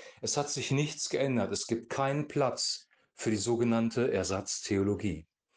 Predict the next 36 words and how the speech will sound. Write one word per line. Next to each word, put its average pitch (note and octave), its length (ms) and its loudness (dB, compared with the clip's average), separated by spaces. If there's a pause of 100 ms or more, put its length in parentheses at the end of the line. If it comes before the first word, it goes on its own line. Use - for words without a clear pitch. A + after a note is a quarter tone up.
(380)
Das - 200 -2
Volk E3 320 4
der E3+ 100 4
Juden C3+ 540 2 (220)
ist - 260 -4
immer C3+ 240 2
noch B2 340 0
Gottes A#2 400 0
auserwähltes G#2+ 720 0
Volk. G2+ 260 0
Jetzt A2+ 140 0
wirst D3 200 0
du E3 40 0
sagen, D3+ 400 2 (260)
"Aber F3 200 2
sie E3 140 0
machen F#3+ 200 6
doch F3 140 -2
auch D3 180 4
Fehler. B2+ 560 2 (800)
Aber D3+ 160 2
sie D#3+ 120 0
machen F#3 160 6
doch F3 100 4
auch F3+ 140 6
nicht F#3 180 2
alles C3+ 320 2
richtig." - 380 0 (240)
Ja, D#3 160 6
das C#3 140 2
stimmt. A2 600 0 (100)
Auserwählung C#3 720 4
ist A#2 100 -2
Auserwählung A#2+ 560 2
aus B2 180 0
Gnade. B2 540 0